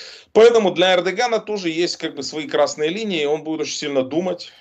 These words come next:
э, где он может, э, выиграть при минимальном негативе. А где негатив,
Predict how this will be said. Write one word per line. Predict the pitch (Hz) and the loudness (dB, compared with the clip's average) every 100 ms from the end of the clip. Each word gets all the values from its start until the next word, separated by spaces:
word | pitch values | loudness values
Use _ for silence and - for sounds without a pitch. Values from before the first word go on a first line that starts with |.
| - | -18
э, | - 113 123 123 127 127 127 120 | -10 -6 -4 -2 -2 -2 -2 -4
где | 113 107 113 160 | -8 -10 0 2
он | 160 147 | 4 2
может, | 135 135 143 127 127 - - | 2 2 0 -2 -8 -12 -6
э, | 113 110 107 107 107 104 104 | 0 0 2 2 4 4 2
выиграть | 110 170 185 180 151 - | 2 0 0 -2 -4 -6
при | - 131 156 | -8 -6 -4
минимальном | 139 120 120 127 127 120 117 | -4 -4 0 2 2 -2 -6
негативе. | 110 110 - 80 76 | -8 -8 -10 -12 -10
А | - | -8
где | 92 110 139 | -8 -4 -2
негатив, | 127 117 110 175 | -2 -4 -8 -14